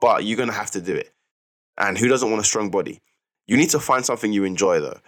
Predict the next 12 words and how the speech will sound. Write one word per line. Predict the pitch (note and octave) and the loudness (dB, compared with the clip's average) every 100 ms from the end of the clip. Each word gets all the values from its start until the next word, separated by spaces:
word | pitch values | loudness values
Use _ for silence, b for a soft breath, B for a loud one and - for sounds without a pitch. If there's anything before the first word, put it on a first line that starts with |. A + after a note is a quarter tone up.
| b | b
and | F2+ | -4
that's | A#2 - | 0 0
gonna | C#3+ A#2+ | 0 0
be | A2 | 0
a | G2 | 0
part | A2+ D#2 | 0 0
of | - | 0
the | |
process. | - F2 - - - B B _ _ _ _ _ _ - | -2 -2 -2 -4 -8 B B _ _ _ _ _ _ 4
I | B2 B2+ | 4 4
hate | A#2 D3 | 2 2
running. | F#2+ C3 D3 D#3+ | 2 0 0 -4